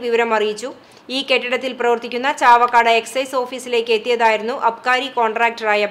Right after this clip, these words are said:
ബിനീഷ്. മടിയിൽ സൂക്ഷിച്ചിരുന്ന പണം നഷ്ടപ്പെട്ട വിവരം ബിനീഷ് എക്സൈസ് ഓഫീസിൽ അറിയിച്ചിരുന്നു. എക്സൈസ് ഉദ്യോഗസ്ഥരുടെ സഹായത്തോടെ ബിനീഷിന്റെ ഫോൺ നമ്പറിൽ ബന്ധപ്പെട്ട് പണം ലഭിച്ച വിവരം അറിയിക്കുകയായിരുന്നു. പൊതുപ്രവർത്തകൻ കൂടിയായ കെ ബി ഷൈജുവിന്റെ സാന്നിധ്യത്തിൽ പണം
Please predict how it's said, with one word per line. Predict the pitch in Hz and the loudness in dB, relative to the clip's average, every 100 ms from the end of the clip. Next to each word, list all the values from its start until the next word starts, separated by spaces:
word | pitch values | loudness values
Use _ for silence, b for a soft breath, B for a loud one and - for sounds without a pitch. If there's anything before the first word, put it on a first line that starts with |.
| 202 | -4
ബിനീഷ്. | 185 160 - B B B B 233 | -6 -12 -14 B B B B 0
മടിയിൽ | 254 269 330 339 | 2 2 -4 -6
സൂക്ഷിച്ചിരുന്ന | 311 302 302 277 277 269 | -8 -8 -8 -4 -2 0
പണം | 240 254 | 0 0
നഷ്ടപ്പെട്ട | 262 262 254 240 240 | -4 -4 -8 -4 -2
വിവരം | 226 220 254 | 0 0 -2
ബിനീഷ് | 233 233 233 226 | -4 -4 -4 -6
എക്സൈസ് | 214 - 277 - 247 | -6 -6 -6 -4 -6
ഓഫീസിൽ | 240 233 226 - | -6 -4 -4 0
അറിയിച്ചിരുന്നു. | 220 220 208 196 170 151 B B B 208 | 0 0 -4 -8 -8 -16 B B B -8
എക്സൈസ് | 208 254 254 262 | -6 -4 -4 -6
ഉദ്യോഗസ്ഥരുടെ | 226 254 269 277 262 247 240 | -4 -2 -2 -2 -2 -2 -2
സഹായത്തോടെ | 233 240 240 233 233 254 | 0 2 2 0 -2 -2
ബിനീഷിന്റെ | 233 240 233 247 240 233 | -4 -4 -6 -2 -2 0
ഫോൺ | 226 233 | 0 0
നമ്പറിൽ | 240 240 247 220 | -2 -2 -4 -4
ബന്ധപ്പെട്ട് | 220 220 214 214 262 B B B - | -6 -4 -4 -4 -6 B B B 2
പണം | 254 269 262 | 2 2 2
ലഭിച്ച | 240 233 247 285 | 0 0 -4 -2
വിവരം | 269 247 233 220 | 0 -2 0 0
അറിയിക്കുകയായിരുന്നു. | 214 226 247 247 196 170 160 - b b b 262 | 2 -2 -4 -2 -2 -4 -14 -18 b b b -2
പൊതുപ്രവർത്തകൻ | 262 302 311 311 302 294 285 | 0 2 2 2 2 -4 -4
കൂടിയായ | 269 254 247 247 285 | -4 0 2 2 0
കെ | 254 240 | 0 -2
ബി | 247 233 | -2 -2
ഷൈജുവിന്റെ | 247 226 240 233 226 | 0 0 -2 2 2
സാന്നിധ്യത്തിൽ | 233 226 226 226 233 294 - | 4 2 2 -2 -6 -8 0
പണം | 247 240 | 2 2